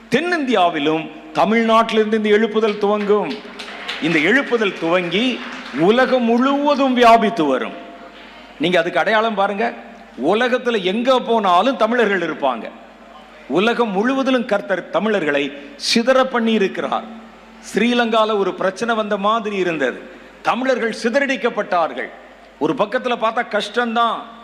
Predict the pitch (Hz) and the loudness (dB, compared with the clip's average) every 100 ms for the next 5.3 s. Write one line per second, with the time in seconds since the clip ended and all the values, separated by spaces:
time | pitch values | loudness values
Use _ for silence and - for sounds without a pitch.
0 | - 147 202 185 175 160 135 98 - - | -4 0 2 0 0 0 0 -4 -16 -20
1 | - - - 202 - 190 - 233 233 226 | -20 -8 0 0 2 -4 0 0 2 2
2 | 214 202 196 175 190 190 165 165 185 196 | 0 -2 0 -2 -2 -6 -4 0 0 0
3 | 190 185 185 165 143 151 143 127 127 113 | -2 2 2 0 -2 -2 -2 -2 -2 -2
4 | 113 98 - - - - - - 165 220 | -2 -4 -6 -14 -20 -20 -12 -2 0 2
5 | 220 202 | 0 0